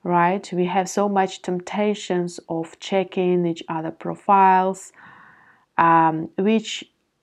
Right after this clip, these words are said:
uh, actually bring us back to this person energetically. We keep on being, um, attached to them, and it does not help our healing process. So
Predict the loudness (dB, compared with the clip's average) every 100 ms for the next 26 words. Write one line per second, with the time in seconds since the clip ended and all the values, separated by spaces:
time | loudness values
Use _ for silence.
0 | _ -16 -12 -12 -14 _ _ _ _ _
1 | _ _ _ _ _ _ 0 0 2 2
2 | 4 2 2 0 0 -2 0 0 0 -2
3 | -4 -4 -4 -4 -4 -2 -4 -2 -6 0
4 | 0 0 -4 0 0 0 -2 -4 -6 -4
5 | -4 0 0 0 -4 -8 -8 -4 -2 -2
6 | -4 -12 -16 -12 -6 -2 -2 -2 -10 -8
7 | -6 -8 -12 _ _ -4 0 2 0 0
8 | -2 0 -4 -4 -6 -4 -4 -2 -2 -2
9 | -8 -6 -6 -6 -10 -12 -12 -18 -20 _
10 | _ -20 -20 -20 -20 -20 -20 _ 4 8
11 | 8 6 -2